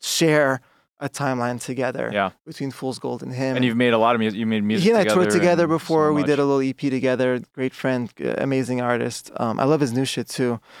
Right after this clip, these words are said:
Speaker 1: Um, Naeem Spankrock is playing the show. He played the New York show too. He,
Speaker 2: Awesome.
Speaker 1: again, super important to the history of Fool's Gold. Club Eat. So now, now you go into some of the newer acts. 'Cause I th-, I think, like,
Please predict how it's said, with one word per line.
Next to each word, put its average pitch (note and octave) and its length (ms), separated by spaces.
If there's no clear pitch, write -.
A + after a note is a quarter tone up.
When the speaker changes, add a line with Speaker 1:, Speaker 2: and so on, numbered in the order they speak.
Speaker 1:
Um, A#2 500
Naeem C#3 480
Spankrock C3+ 500
is - 80
playing D3 220
the B2+ 60
show. C3+ 200
He B2+ 100
played C3+ 220
the B2 40
New B2 100
York B2 180
show B2+ 160
too. B2+ 340
He, - 160
Speaker 2:
Awesome. C#3+ 180
Speaker 1:
again, D3 260
super D3+ 300
important C#3 340
to C3+ 80
the C3 80
history A#2+ 260
of A#2+ 80
Fool's B2 300
Gold. B2 320
Club F#3 260
Eat. F#3+ 380
So E3+ 100
now, D#3+ 180
now D3+ 200
you D#3 160
go D3+ 180
into C#3+ 160
some D#3 220
of C3+ 60
the C#3+ 80
newer C#3+ 340
acts. D3 380
'Cause D#3 120
I F3 100
th-, - 180
I F#3 80
think, C4 200
like, F#3 320